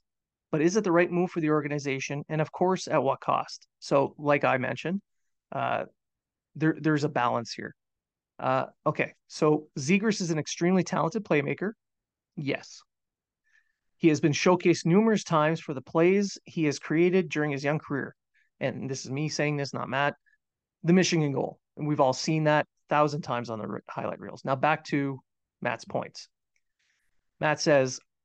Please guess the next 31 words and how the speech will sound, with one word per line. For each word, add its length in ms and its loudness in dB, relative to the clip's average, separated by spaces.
"Kirby 220 2
Dach 240 6
has 120 0
secured 360 -2
that 180 0
two 160 0
C 220 0
position, 560 -2
as 100 -20
long 100 -10
as 60 -8
he 80 -8
stays 280 -8
healthy, 360 -6
uh, 240 4
and 220 8
will 100 8
be, 260 4
will 160 6
slot 320 4
back 240 4
into 160 -2
that 200 0
line 280 0
when 120 -2
he 60 -2
returns 380 -4
from 160 0
injury 280 2
next 360 -2
season. 340 -2